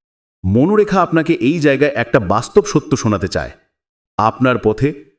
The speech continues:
আপনি একমাত্র স্থায়ী সঙ্গী। অন্যরা আসবে যাবে, সমর্থন কখনো থাকবে, কখনো থাকবে না, কিন্তু আপনার স্বপ্নের দায়িত্ব শুধুই আপনার। আপনি যখন একা পরিশ্রম করছেন, যখন অন্যরা দেখছে না, তখন চেষ্টা করছেন,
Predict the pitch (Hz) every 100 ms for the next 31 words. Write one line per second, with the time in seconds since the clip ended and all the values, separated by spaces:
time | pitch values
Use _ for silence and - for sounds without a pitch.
0 | _ - 147 165 208 - 123 143 170 170
1 | 175 170 - 135 135 123 101 85 69 _
2 | _ _ _ - 175 202 202 - 175 -
3 | 175 107 71 - _ _ _ _ - -
4 | 151 196 - 175 160 127 - 151 147 131
5 | 127 151 156 - _ 147 147 180 180 185
6 | 170 143 80 60 _ _ _ _ 156 147
7 | 165 110 127 175 196 - 156 160 170 117
8 | 117 127 - 147 135 113 127 101 87 76
9 | 57 _ _ _ _ _ - 117 147 135
10 | 131 135 - 101 127 180 147 147 - 147
11 | 143 135 - 110 80 - _ _ 104 131
12 | 165 175 139 160 196 190 117 156 - -
13 | 196 185 160 160 151 - 151 135 117 113